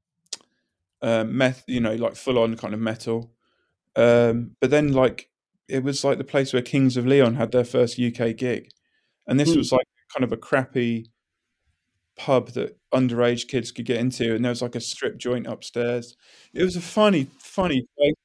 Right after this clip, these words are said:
Speaker 1: but these were, like, the places we were going to as, like, teenagers. And, um, it was great in a way.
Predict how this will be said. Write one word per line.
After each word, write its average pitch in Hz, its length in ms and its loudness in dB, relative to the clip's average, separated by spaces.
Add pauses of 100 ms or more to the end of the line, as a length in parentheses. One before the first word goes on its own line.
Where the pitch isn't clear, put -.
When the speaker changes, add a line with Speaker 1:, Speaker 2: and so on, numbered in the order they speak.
(220)
Speaker 1:
but 127 260 -2 (760)
these 165 220 -2
were, 139 60 0
like, 127 240 4
the 135 120 2
places 131 480 0
we 131 120 2
were 123 80 0
going 127 280 2
to 120 260 -2
as, 120 160 -8
like, 113 220 -6 (580)
teenagers. 123 840 0 (1080)
And, 131 320 2 (240)
um, 131 440 0 (680)
it 180 80 4
was 180 180 4
great 151 440 2
in 120 100 0
a 117 80 0
way. 117 360 2